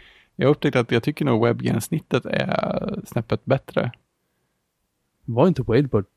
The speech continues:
Speaker 2: det var väl typ en jävla webbview bara, var det inte det?
Speaker 1: Eh, jo, fast den, den känns fulare vill jag minnas. Nu var det väldigt länge sedan jag startade den sist.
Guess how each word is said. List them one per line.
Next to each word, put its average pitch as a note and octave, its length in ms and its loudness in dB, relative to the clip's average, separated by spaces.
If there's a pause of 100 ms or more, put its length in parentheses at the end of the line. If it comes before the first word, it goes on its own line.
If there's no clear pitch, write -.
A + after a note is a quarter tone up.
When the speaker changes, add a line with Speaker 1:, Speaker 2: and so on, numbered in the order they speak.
(140)
Speaker 2:
det G#2 60 -4
var C3 120 4
väl G#3+ 100 0
typ F#2 180 -6
en F#2+ 60 -6
jävla F2+ 200 -6
webbview A2 720 -4
bara, - 200 -8
var A2+ 100 -6
det D3+ 60 -2
inte C3 160 -6
det? - 60 -8
Speaker 1:
Eh, - 120 -8
jo, E3+ 680 4
fast - 220 -2
den, F#3 540 0 (160)
den E3 180 2
känns B3 560 0
fulare B3+ 480 6
vill - 120 4
jag - 80 4
minnas. - 360 2
Nu D3+ 80 6
var F3 80 8
det F3 60 8
väldigt D3+ 200 6
länge D3+ 120 4
sedan C#3+ 100 2
jag C3 60 2
startade C3+ 220 2
den D3+ 80 4
sist. - 300 -4